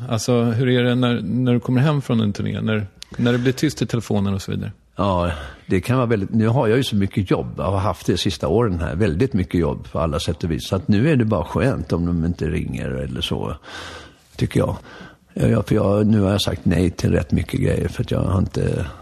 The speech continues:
Speaker 2: dels har jag inte haft tid och dels har jag inte, jag tycker inte att jag behövt det heller. Och det är rätt skönt att ha den situationen, den sitsen, sitta i den sitsen, att kunna säga nej.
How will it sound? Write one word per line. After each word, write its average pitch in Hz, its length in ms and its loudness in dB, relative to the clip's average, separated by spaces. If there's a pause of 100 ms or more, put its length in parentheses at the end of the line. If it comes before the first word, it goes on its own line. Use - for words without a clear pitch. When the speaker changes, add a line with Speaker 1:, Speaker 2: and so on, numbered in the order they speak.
Speaker 2:
dels 87 240 0
har 101 100 2
jag 92 60 4
inte - 120 0
haft - 160 -2
tid - 260 0
och 95 60 2
dels 82 280 0
har - 160 2
jag - 100 2
inte, 95 400 -2 (160)
jag - 140 -2
tycker - 240 -2
inte 98 140 0
att - 120 0
jag 82 80 0
behövt 92 300 0
det 101 60 0
heller. - 220 -2
Och 95 120 -2
det 101 120 2
är 107 60 4
rätt 101 160 0
skönt 110 360 0
att 95 60 2
ha 71 220 2
den 85 360 0
situationen, 85 680 -2
den 90 160 2
sitsen, - 480 -2
sitta - 320 0
i 123 40 2
den 95 140 2
sitsen, - 460 -2
att - 80 -8
kunna 87 200 -2
säga 82 160 -2
nej. 98 280 0